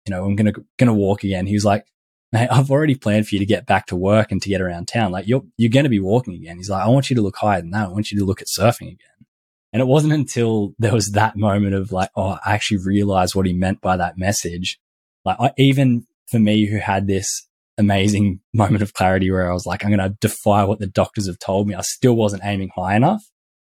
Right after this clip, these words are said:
And I suppose the beauty in aiming higher than what you expect yourself and what other people expect is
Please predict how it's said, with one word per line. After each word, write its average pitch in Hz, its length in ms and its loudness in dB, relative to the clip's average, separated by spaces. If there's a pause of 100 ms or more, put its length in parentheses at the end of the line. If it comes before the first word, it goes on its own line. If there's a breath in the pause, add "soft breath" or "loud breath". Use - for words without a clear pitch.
(140)
And 127 80 2
I - 20 4
suppose 135 240 2
the 135 80 -2
beauty 143 400 2
in 123 220 0
aiming 117 320 0
higher 104 340 0
than 104 160 2
what 104 220 0
you 101 180 2
expect 98 420 -4
yourself 95 380 0
and 98 80 -2
what 95 100 -2
other 95 200 -2 (100)
people 95 260 -2
expect - 480 -2
is 98 280 0